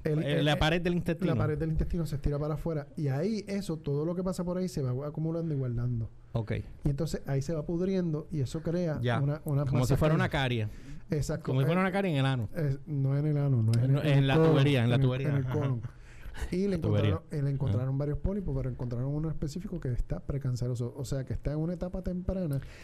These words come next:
Speaker 1: a punto de convertirse
Speaker 2: De convertirse en cáncer. O sea, que a
Speaker 1: en
Speaker 2: eso lo
Speaker 1: cáncer.
Speaker 2: operan ahora y se lo cortan.
Speaker 1: El procedimiento de eso es
Speaker 2: Picotear.
Speaker 1: co-, cortar. O sea, si tú tienes el colon, que es la parte que está pegada al, al recto,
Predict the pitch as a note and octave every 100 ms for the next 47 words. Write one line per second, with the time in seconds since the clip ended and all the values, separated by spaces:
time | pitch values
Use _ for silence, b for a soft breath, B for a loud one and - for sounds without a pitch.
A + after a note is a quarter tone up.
0 | B - D3 F3+ G3+ G3 D3+ C#3 C3+ B2+
1 | B2 B2+ C3+ C3+ C3+ C3 C#3+ D#3 C#3 A#2
2 | G#2 A2+ C#3+ C#3+ C#3+ F3+ E3+ D3 E3+ F#3+
3 | F#3 G3 F#3+ D#3 C3+ B2+ D#3 C3+ A2+ G2
4 | - - D#3+ D#3 D3+ C3+ C#3+ C#3 C#3 D3
5 | D3+ D3 C#3 G2+ - - - B2 C#3 E3+
6 | B2+ D#3 D3+ - - - B2+ C3 B2+ C3+
7 | A#2+ A2+ - B2 A#2+ C3 B2+ - B2 G2
8 | B B - D3 D3 F3+ G#3 G#3 F#3+ -
9 | - D#3 C#3 C3+ D#3 E3 E3 E3 D#3+ D#3+
10 | D#3 C3 C3 C3 C#3+ D#3 D3+ C#3+ C#3+ D3
11 | D3+ D3+ D3+ - C#3+ B2+ C3 C#3 C3+ A#2+
12 | C#3 D3 C#3+ - A2